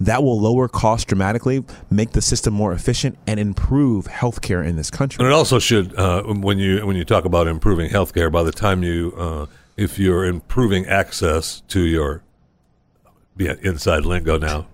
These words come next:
Speaker 2: P C P, <laughs> yeah, your pr-, primary care physician. I got it. The, uh, uh, increasing access to that, that's going to, uh,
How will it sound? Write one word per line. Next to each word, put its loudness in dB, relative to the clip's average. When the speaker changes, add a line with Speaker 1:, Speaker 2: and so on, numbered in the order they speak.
Speaker 2:
P 2
C -8
P, -6
<laughs> -8
yeah, -2
your -4
pr-, -10
primary 0
care -2
physician. -16
I -8
got -6
it. -6
The, 2
uh, 6
uh, 2
increasing 2
access 2
to 0
that, 4
that's 0
going 0
to, -2
uh, -8